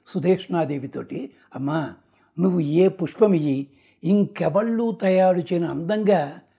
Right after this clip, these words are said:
నేను ఆ పుష్పమాలికలు తయారు చేస్తాను నేను. అంతేకాదు,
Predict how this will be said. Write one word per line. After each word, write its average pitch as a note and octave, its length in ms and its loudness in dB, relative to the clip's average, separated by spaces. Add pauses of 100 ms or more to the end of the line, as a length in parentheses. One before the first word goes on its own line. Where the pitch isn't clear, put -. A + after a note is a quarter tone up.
(320)
నేను C#3+ 220 -6
ఆ C3 40 -6
పుష్పమాలికలు D3+ 840 -4
తయారు C3 380 -10
చేస్తాను F2+ 400 -14
నేను. - 180 -16 (760)
అంతేకాదు, E3+ 640 2